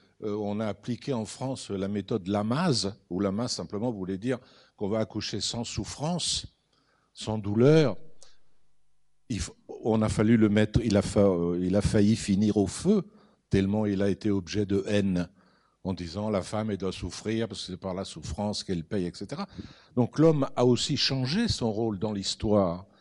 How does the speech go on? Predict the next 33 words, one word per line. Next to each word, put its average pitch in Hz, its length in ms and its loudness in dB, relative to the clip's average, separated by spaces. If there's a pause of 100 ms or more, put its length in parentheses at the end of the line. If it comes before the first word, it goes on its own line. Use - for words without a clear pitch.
(360)
parce 95 140 -8
qu'avant 117 280 0
il 185 80 2
s'agissait 110 560 0
de 123 340 2
gérer 117 460 0
le 117 100 2
patrimoine. 113 840 -6 (120)
Le 85 160 -6
père 131 340 -8
est 87 80 -8
là 101 220 -6
pour - 220 -8
gérer 92 360 -8
le 151 140 -6
patrimoine, 98 460 -8 (240)
pour 95 160 -2
gérer 104 280 0
le 101 140 2
nom. 190 260 0 (500)
Il 95 120 -4
serait - 220 -4
très 151 280 2
intéressant, 117 580 0
là 98 120 -2
je - 100 -8
pourrais 98 160 -8
vous 92 140 -6
en 90 80 -6
parler 95 240 -6
pendant 85 240 -8
quinze 113 300 -8
jours, 101 340 -6